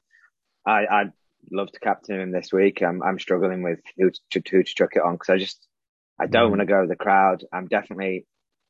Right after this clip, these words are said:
Speaker 1: out of the template pick. I'm fifty points behind you. I'm eighty, uh, sixty points behind the leader.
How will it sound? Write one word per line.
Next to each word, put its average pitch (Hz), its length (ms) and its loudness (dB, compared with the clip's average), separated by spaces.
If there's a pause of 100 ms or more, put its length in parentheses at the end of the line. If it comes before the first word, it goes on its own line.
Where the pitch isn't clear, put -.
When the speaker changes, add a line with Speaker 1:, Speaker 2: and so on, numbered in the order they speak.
(100)
Speaker 1:
out 95 240 0
of 87 80 -6
the 87 80 -10
template 87 500 -2
pick. 90 380 -2
I'm 82 80 -12
fifty 101 260 -4
points 90 280 -2
behind 85 340 -2
you. 90 180 6
I'm 85 140 4
eighty, 87 640 -2 (100)
uh, - 40 -12
sixty - 320 -12
points 85 240 -6
behind 82 260 -4
the 82 40 -4
leader. 85 440 0